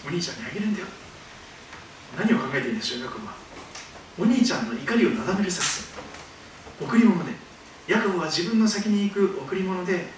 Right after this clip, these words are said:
彼を、お兄ちゃんのエサウをなだめて、その後で彼と顔を合わせよう。もしかすると、お兄ちゃんが私を快く、優しく受け入れてくれるかもしれない。という思いですね。もうそういうことに、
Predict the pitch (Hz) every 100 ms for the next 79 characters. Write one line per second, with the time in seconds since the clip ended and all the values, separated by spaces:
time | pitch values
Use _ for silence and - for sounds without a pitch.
0 | - - 196 170 123 - - - - -
1 | - - 175 196 165 139 143 196 170 147
2 | - - - 214 143 202 - - - -
3 | - 240 240 220 220 190 190 190 196 -
4 | - - 156 170 160 165 160 147 143 117
5 | - - 202 247 - 214 214 202 220 180
6 | - - - 196 196 175 160 151 156 180
7 | 185 202 175 - 226 226 214 175 - -
8 | - - 247 240 240 233 254 262 220 214
9 | 214 214 339 359 - 170 - - - -
10 | - - - - - 262 233 208 180 -
11 | - - - - - 156 151 120 - -
12 | 131 - - - - - - - - -
13 | 120 107 - 170 147 147 127 127 120